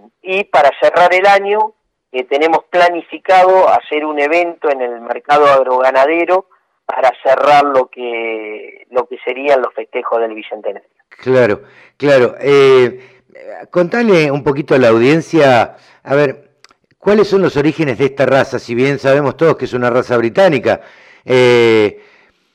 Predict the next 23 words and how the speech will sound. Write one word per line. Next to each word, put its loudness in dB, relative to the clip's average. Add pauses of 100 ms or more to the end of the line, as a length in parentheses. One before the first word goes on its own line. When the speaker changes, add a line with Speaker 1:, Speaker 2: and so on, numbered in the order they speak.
(160)
Speaker 2:
a -6
ver, -2 (340)
¿cuáles 0
son 0
las -2
características? -6 (1160)
Speaker 1:
Carlito, -2
mira, 0
hay -2
cosas -4
que -14
son -6
muy -10
curiosas, -4 (180)
que -20
por -8
ahí, -8
eh, -12 (100)
la -8
audiencia, -2 (520)
eh, -6
no -2
lo -2